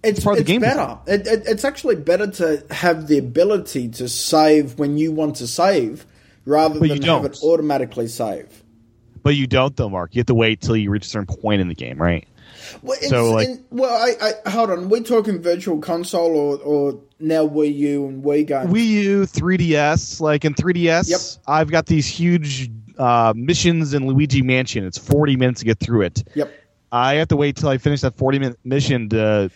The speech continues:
Speaker 2: to save,
Speaker 1: Th-, that, that,
Speaker 2: otherwise
Speaker 1: that's cool, though, because it gives you a challenge.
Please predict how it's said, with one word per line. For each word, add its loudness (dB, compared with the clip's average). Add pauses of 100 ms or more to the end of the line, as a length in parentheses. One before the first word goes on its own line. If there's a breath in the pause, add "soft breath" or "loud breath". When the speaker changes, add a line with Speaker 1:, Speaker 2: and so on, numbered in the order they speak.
Speaker 2:
to -6
save, 0
Speaker 1:
Th-, -10
that, 0
that, 2
Speaker 2:
otherwise 0
Speaker 1:
that's -4
cool, -4
though, 2
because -2
it -4
gives -2
you 2
a 0
challenge. -4